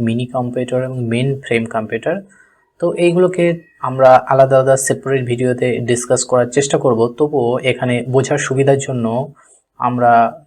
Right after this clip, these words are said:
কিছুটা এর সম্বন্ধে ডিসকাস করে নিই। এখানে মাইক্রো কম্পিউটার মানেই বোঝা যাচ্ছে যে এইগুলো এক ধরনের কম্পিউটার যেগুলো লেস পাওয়ারফুল, মানে কম শক্তিশালী, কিন্তু এগুলোকে খুব বেশি পপুলারলি, আহ, আমাদের,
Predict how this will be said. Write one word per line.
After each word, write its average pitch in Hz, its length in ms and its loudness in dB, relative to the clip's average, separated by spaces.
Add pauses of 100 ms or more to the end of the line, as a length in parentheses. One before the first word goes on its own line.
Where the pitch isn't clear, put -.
(140)
কিছুটা 151 580 0 (280)
এর 135 120 -2
সম্বন্ধে 127 520 -2
ডিসকাস 123 340 0
করে 131 220 0
নিই। 131 280 -4 (480)
এখানে 151 240 -4
মাইক্রো 139 400 0
কম্পিউটার 156 640 2 (180)
মানেই 135 280 0
বোঝা 139 200 2
যাচ্ছে 127 440 2
যে 127 600 0
এইগুলো 170 400 0
এক 139 320 2
ধরনের 143 320 0
কম্পিউটার 131 680 0 (320)
যেগুলো 151 360 0
লেস 135 500 4
পাওয়ারফুল, 117 420 4
মানে 139 220 -4
কম 147 300 2
শক্তিশালী, 139 720 -2 (360)
কিন্তু 165 180 -2
এগুলোকে 170 340 -2
খুব 165 400 -4 (180)
বেশি 131 400 -2 (100)
পপুলারলি, 127 840 0 (160)
আহ, 117 180 -2
আমাদের, 117 420 2